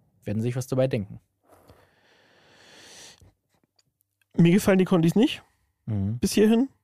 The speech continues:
Speaker 2: Ähm, Jordan Hickmet noch am besten, aber auch da hab ich das Gefühl, dass, ja, wobei, um fair zu sein, ähm, fehlt mir da vielleicht der Blick hinter die Kulissen, um zu wissen, welche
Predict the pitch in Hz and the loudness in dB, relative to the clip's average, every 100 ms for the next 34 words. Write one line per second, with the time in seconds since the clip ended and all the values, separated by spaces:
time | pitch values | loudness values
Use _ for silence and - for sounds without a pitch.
0 | - - 131 131 135 135 113 131 - 139 | -20 -6 0 2 2 2 0 -4 -2 0
1 | 156 160 - 175 156 123 139 180 - 254 | 2 2 0 0 0 0 0 -2 -2 -4
2 | 254 - - 139 - 127 - 135 160 151 | -4 -8 -4 -2 0 -2 0 2 2 -2
3 | - _ - 143 - - 143 139 - - | -8 _ -4 -4 -4 -4 -2 -2 -4 -12
4 | 202 - - - 139 139 - 127 - - | -14 -12 -12 -2 2 2 2 0 0 -6
5 | - _ _ _ _ _ _ _ _ _ | -10 _ _ _ _ _ _ _ _ _
6 | _ _ _ _ _ _ _ _ _ _ | _ _ _ _ _ _ _ _ _ _
7 | _ _ _ _ _ - 131 143 143 123 | _ _ _ _ _ -2 2 2 0 0
8 | 113 120 - 151 - 165 180 156 147 147 | 0 -2 -4 -4 0 0 0 0 2 2
9 | 147 147 135 123 123 123 - _ _ _ | 2 0 0 0 0 -2 -4 _ _ _
10 | _ - 156 143 135 139 127 139 127 135 | _ -2 0 2 0 2 0 2 0 0
11 | 147 - 139 143 - - 156 - 254 233 | -2 0 0 0 -2 0 0 2 0 -2
12 | _ _ - 139 - 131 143 - 143 135 | _ _ -4 -4 -2 -2 0 0 0 2
13 | 127 127 - 131 123 120 | 2 0 2 0 2 0